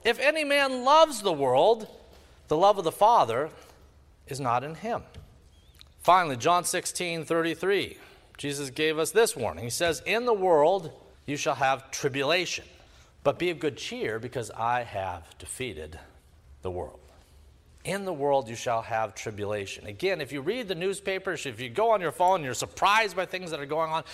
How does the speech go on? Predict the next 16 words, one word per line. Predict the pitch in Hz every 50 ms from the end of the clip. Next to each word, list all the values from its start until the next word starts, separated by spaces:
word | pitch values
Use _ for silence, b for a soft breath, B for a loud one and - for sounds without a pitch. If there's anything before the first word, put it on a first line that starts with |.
| B B B
especially | 151 - - - - - - - 233 240 262 240 - - 214 196 180 170
when | 165 160
the | 160 151
dagger | 147 180 196 202 202 185 185
seems | - - 190 180 160
aimed | 165 - 180 185 190 185
at | 170 151
the | 127 143
heart | 127 170 180 190
of | 185 180
the | 180
church | 175 - - 180 165 165 170 165 -
or | 147 151
what | 147 170 - -
we | 180 185
believe, | 175 190 202 202 175 156 151 160 185 185 - B